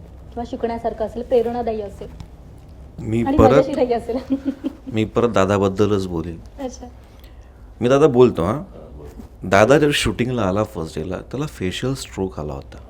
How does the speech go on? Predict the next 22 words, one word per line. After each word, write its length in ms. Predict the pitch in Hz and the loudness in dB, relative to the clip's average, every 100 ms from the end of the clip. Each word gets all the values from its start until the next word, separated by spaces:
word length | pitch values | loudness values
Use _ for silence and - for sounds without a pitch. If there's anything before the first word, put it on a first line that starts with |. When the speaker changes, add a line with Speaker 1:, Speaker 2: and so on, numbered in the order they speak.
| - - - - - - - _ _ - - | -20 -20 -20 -20 -20 -20 -20 _ _ -18 -14
Speaker 2:
त्याचा 320 | 98 127 143 - _ - | -10 -8 -8 -10 _ -8
अर्धाच 360 | 104 104 135 - | -4 -2 -2 -4
फक्त 220 | 95 - | -16 -14
ओठ 220 | 98 90 | -12 -12
उघडा 220 | 87 87 85 | -10 -10 -10
होता. 260 | 76 - - - - - - - - - | -14 -20 -20 -20 -20 -20 -20 -20 -20 -10
त्याला 180 | 117 135 | -6 -4
अर्ध्या 320 | 104 101 127 | -4 -2 -2
भागाची 440 | 120 113 117 - 135 | -2 -4 -4 -6 -6
हालचाल 380 | 85 85 - 113 | -6 -6 -6 -8
करता 380 | - - - | -8 -10 -8
येत 100 | 104 - | -10 -10
नव्हती, 180 | 92 104 - | -10 -12 -6
तरीही 320 | 110 117 120 135 | -6 -4 -6 -8
तो 180 | 143 | -8
ट्रॅव्हल 520 | 135 - 104 104 113 117 | -8 -4 -2 0 -2 -4
करून 360 | 107 104 110 117 | -4 -6 -6 -10
फक्त 260 | 110 - - - - | -12 -10 -12 -10 -4
कमिटमेंट, 580 | 104 123 123 127 139 156 - - - - - - - - - - - - | -2 -4 -4 -6 -6 -8 -16 -20 -20 -20 -20 -20 -20 -20 -20 -20 -20 -8
ज्या 340 | 92 110 123 123 | -2 0 0 -2
कलाकृतीबद्दल 1120 | - 92 101 101 - 113 110 - 90 110 101 | -2 -2 -2 -6 -6 -4 -2 -2 -2 0 0
आपल्याला 540 | 90 - 95 95 98 | 0 -2 -2 -2 -4